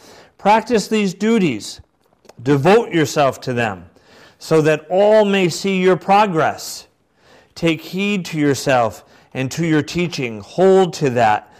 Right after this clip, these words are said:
for by doing so, you will save both yourself and your hearers." Okay. First Timothy chapter five, beginning at verse seventeen.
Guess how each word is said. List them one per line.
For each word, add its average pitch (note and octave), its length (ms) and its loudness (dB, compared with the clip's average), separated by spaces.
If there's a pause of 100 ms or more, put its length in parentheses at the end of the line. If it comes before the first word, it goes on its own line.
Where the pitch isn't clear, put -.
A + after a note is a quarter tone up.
(180)
for B2 180 0
by A#2 280 2
doing E3 540 2
so, D3 520 0 (260)
you C#3+ 280 2
will B2+ 180 0
save C#3 500 -2
both B2 360 -2
yourself C#3 600 -2 (440)
and B2+ 360 -6
your A2+ 420 -4
hearers." G2+ 840 -10 (1120)
Okay. G#2+ 240 -18 (960)
First - 320 0
Timothy D3+ 520 -2
chapter C#3 460 -2
five, C3+ 540 2
beginning B2 340 -4
at A2+ 140 -6
verse A#2 240 0
seventeen. A#2 800 -6